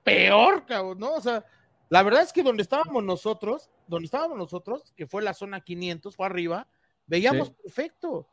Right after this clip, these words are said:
Speaker 1: veíamos muy
Speaker 2: No,
Speaker 1: bien.
Speaker 2: la zona trescientos, la zona
Speaker 1: Claro, no, no,
Speaker 2: cuatrocientos.
Speaker 1: no, no, no,
Speaker 2: Ah, no,
Speaker 1: no.
Speaker 2: la zona cuatrocientos no, porque tiene muchos barandales y te tapan mucha visibilidad.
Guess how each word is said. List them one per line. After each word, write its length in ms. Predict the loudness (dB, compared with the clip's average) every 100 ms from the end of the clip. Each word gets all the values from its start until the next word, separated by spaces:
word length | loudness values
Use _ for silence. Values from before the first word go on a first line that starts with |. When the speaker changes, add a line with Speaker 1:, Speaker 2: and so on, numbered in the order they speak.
| _ _ _ -2
Speaker 1:
veíamos 480 | 2 2 2 -4 2
muy 120 | 8
Speaker 2:
No, 120 | 10 10
Speaker 1:
bien. 140 | 8
Speaker 2:
la 100 | 6
zona 300 | 6 8 8
trescientos, 880 | 10 8 8 6 6 4 -4 -4 -8
la 140 | 2 4
zona 280 | 4 2 4
Speaker 1:
Claro, 160 | 6
no, 20 |
no, 60 | 6
Speaker 2:
cuatrocientos. 760 | 4 0 2 4 2 -4 -18 -14
Speaker 1:
no, 80 | -12
no, 60 | -10
no, 200 | -4 8
Speaker 2:
Ah, 80 | 10
no, 60 | 10
Speaker 1:
no. 40 |
Speaker 2:
la 80 | 10
zona 160 | 8
cuatrocientos 380 | 6 4 0 4
no, 100 | 4
porque 160 | 4 2
tiene 160 | 4 4
muchos 260 | 2 2
barandales 560 | 2 2 4 4 4 0
y 80 | -6
te 120 | -2
tapan 300 | 0 0 0
mucha 220 | 0 -4
visibilidad. 460 | -6 -6 -8 -8